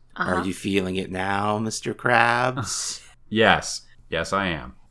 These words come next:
Speaker 1: So we're sailing along the Sand Sea, and
Speaker 3: The best area of the best game.
Speaker 1: Skipper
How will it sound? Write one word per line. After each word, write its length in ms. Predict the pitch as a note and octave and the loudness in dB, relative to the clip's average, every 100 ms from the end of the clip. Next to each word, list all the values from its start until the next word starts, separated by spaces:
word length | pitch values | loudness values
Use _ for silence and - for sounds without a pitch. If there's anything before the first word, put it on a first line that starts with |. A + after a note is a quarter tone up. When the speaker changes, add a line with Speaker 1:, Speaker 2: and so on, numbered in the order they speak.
| - | -16
Speaker 1:
So 180 | - A#3+ | -2 0
we're 80 | |
sailing 340 | A#3+ C#4+ D#4 C#4 | 0 0 0 0
along 380 | G3+ F#3 F#3 F3+ | 2 4 4 0
the 280 | D#3+ D#3 D3+ | -4 -6 -6
Sand 320 | F3+ E3+ E3+ | -2 -2 -2
Sea, 420 | - D3 D#3 A#3 - - | -6 -8 -8 -8 -12 -20
and 420 | - D3 C#3+ D3 C#3+ - - | -14 -8 -6 -6 -8 -10 -4
Speaker 3:
The 80 | G#2 | 0
best 300 | C3 C3+ - | 2 2 2
area 340 | B2+ A#2+ A#2 A2 | 4 4 4 2
of 160 | G2+ | 2
the 80 | G2+ | -2
best 320 | F2 G#2 - | 2 0 0
game. 380 | - E2+ D2+ D#2 - - - - - F3+ | -4 -4 -4 -10 -14 -20 -20 -20 -20 -12
Speaker 1:
Skipper 680 | - - C#4 C#4+ C#4+ A#3 | -10 -4 -4 4 8 8